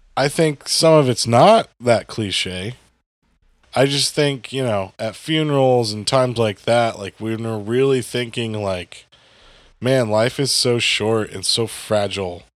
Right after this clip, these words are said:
and, like, we never know. Uh,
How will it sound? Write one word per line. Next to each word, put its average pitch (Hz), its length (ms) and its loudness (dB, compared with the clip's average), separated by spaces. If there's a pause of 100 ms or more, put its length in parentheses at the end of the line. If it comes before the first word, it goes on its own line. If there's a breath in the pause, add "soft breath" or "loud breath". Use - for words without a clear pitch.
and, 98 220 -10
like, 98 240 -4
we 107 140 -6
never 117 280 0
know. 104 460 -2 (1500)
Uh, 58 420 -6